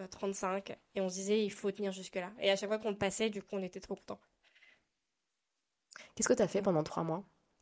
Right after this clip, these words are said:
Speaker 1: <laughs>
Speaker 2: À part lire les blogs.
Speaker 1: Alors, bonne question. Donc, effectivement, bon, j'ai été arrêtée, euh, j'étais en arrêt de travail.
Speaker 2: Mm.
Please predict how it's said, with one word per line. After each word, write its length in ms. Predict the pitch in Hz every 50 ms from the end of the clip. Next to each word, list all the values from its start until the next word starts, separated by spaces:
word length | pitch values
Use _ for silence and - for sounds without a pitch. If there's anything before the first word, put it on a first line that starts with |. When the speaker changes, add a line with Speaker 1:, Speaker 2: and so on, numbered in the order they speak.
| _ _ _ -
Speaker 1:
<laughs> 400 | 247 - - - 226 220 214 226
Speaker 2:
À 100 | 247 240
part 160 | - 170 170
lire 120 | 180 180
les 120 | 175 175 170
blogs. 340 | 170 170 170 180 180 175 - - - - - - - - -
Speaker 1:
Alors, 440 | - 240 226 220 220 220 220 - - - _ _ _ _ - -
bonne 220 | 233 247 254 262
question. 220 | 254 254 247 247 233
Donc, 160 | 233 233 247
effectivement, 420 | 240 247 262 262 - 285 302 302 -
bon, 220 | - 247 233 233
j'ai 160 | 220 226 233
été 160 | 220 202 233 226
arrêtée, 480 | 220 220 233 240 233 262 262 254 226
euh, 400 | 214 208 202 196 196 190 190 196
j'étais 160 | 202 196 -
en 80 | 220 214
arrêt 200 | 220 214 220 240
de 40 | 240
travail. 380 | - - 233 233 240 269 320 - _ _ -
Speaker 2:
Mm. 100 | 208 190